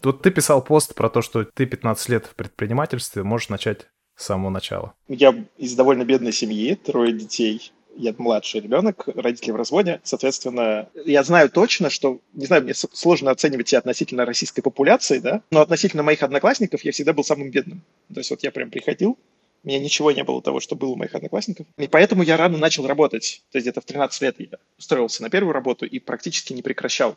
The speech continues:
Speaker 2: пока учился в школе, пока учился в универе. И где-то в восемнадцать лет я начал заниматься предпринимательской деятельностью. Сначала это было не совсем вот то, что мы понимаем под предпринимательской деятельностью. Я занимался сетевым маркетингом.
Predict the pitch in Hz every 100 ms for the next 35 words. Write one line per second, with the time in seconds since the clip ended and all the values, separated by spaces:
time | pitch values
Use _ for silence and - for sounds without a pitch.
0 | _ - - 113 - 127 - - - 180
1 | 185 160 _ 117 131 113 - 120 - 113
2 | 117 117 117 170 156 - _ 135 117 151
3 | - 120 - 135 131 - 135 - - _
4 | - 117 113 110 107 - - 127 117 110
5 | 117 113 113 113 110 - - 127 110 -
6 | 113 127 185 190 - 113 _ _ - -
7 | - - 196 196 165 - - 135 160 151
8 | 135 - - 135 - - 180 135 117 110
9 | 110 - - _ 143 117 - 131 131 127
10 | 127 123 110 110 - 113 - 131 120 -
11 | - 117 113 104 - 123 113 120 123 -
12 | - 131 123 120 - 175 135 123 -